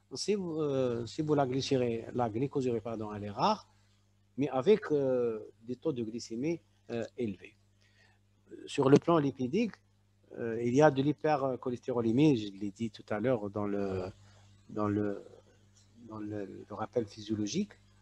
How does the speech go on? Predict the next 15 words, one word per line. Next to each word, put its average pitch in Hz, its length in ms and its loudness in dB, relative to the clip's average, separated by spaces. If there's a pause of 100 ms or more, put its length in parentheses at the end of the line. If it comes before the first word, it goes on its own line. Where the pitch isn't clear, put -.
(280)
On - 100 -12
peut - 120 -16
trouver 131 380 0
une 117 120 2
hypertriglycéridémie, 117 2250 -2
mais 127 60 -2
de 107 120 -8
façon, 156 440 -4 (460)
euh, - 180 -12
modérée. 117 480 0 (760)
Sur 120 260 4
le 127 100 10
plan, 139 380 10 (380)
euh, 113 1040 0
phosphocalcique, - 1000 4